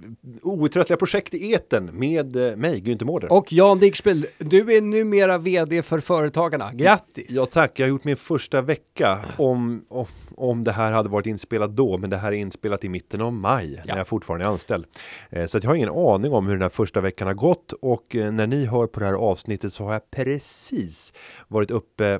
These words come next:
Speaker 1: på scen och gjort mitt första installationstal, eller mitt installationstal för medlemmarna på vårt årsmöte ute på Arlanda. Jag ska bege mig in på kvällen för att ha politikerminglet, då jag d-, för övrigt kommer att bjuda in, eh, pappsen.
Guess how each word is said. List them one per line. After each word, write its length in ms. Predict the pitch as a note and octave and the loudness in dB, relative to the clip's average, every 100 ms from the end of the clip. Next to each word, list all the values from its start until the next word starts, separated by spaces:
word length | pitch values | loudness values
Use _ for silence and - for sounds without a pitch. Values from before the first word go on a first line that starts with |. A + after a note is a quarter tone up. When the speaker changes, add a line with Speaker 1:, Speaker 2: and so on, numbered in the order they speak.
| - | -4
Speaker 1:
på 260 | A2 G2 | -2 -2
scen 520 | - - B2 C#2 D#2 E2 _ - | -4 -6 -6 -6 -12 -20 _ -2
och 320 | G2+ - - | -2 -2 -6
gjort 260 | G2 G#2 G#2 | -4 -4 -6
mitt 140 | G2 | -10
första 480 | - D3 - - A2+ | -6 -6 -6 -8 -8
installationstal, 920 | G#2+ - A2+ A2 F2 - A2 D#2+ C#2 - | -6 -6 -4 -6 -8 -4 -2 -2 -8 -8
eller 100 | G2 | -6
mitt 120 | G#2+ | -4
installationstal 680 | A#2+ - E3+ G2+ E2 G2 D#2+ - - - _ | -6 -6 -6 -8 -6 -6 -6 -10 -20 -20 _
för 320 | - B2 A2+ | -2 0 0
medlemmarna 640 | A#2 A2 F#2 G2 G2 E2 | 0 -2 0 -2 -2 -8
på 260 | - B2 B2+ | -4 -2 0
vårt 180 | A2 - | -2 -6
årsmöte 800 | B2+ F#2+ - F#2 F#2 - D#2+ D#2 _ _ | -4 -4 -4 -4 -4 -6 -10 -10 _ _
ute 240 | A#2+ A#2 | -4 -4
på 100 | A#2 | -2
Arlanda. 600 | A#2 F2+ E2+ F2 E2+ C#2+ - - _ | 2 2 0 -2 -6 -10 -14 -20 _
Jag 140 | G2 | -12
ska 260 | - G#2+ G#2+ | -4 -4 -4
bege 280 | G#2+ G#2 G#2+ | -6 -2 -2
mig 120 | G#2+ | -2
in 160 | B2 C3+ | -4 -4
på 100 | B2 | -6
kvällen 480 | - A#2+ A#2+ B2 - | -2 -2 0 -4 -8
för 220 | - A2 | -8 -4
att 120 | G2+ G2+ | -4 -2
ha 120 | G2 | -6
politikerminglet, 1400 | - A2 B2 - F#2+ F#2+ F#2+ A2 B2 F#2+ D#2 - _ _ _ _ _ | -4 -4 -4 -6 -6 -6 -4 -6 -6 -8 -12 -16 _ _ _ _ _
då 180 | G#2+ | 0
jag 140 | G#2 G2 | 2 0
d-, 320 | A2 G#2 A#2 G#2+ | -6 -12 -12 -8
för 140 | C#3+ | -4
övrigt 440 | C3 G#2 G#2+ D#3+ | 0 0 -2 -6
kommer 220 | - C3 A#2+ | -8 -6 -6
att 80 | |
bjuda 300 | G#2+ A2+ A2 G#2 | -4 -4 -2 -4
in, 280 | F#2+ F#2+ | -6 -6
eh, 360 | F#2 F#2 F2+ D#2+ | -6 -6 -6 -8
pappsen. 560 | - D3 - - - | -4 -4 -4 -10 -12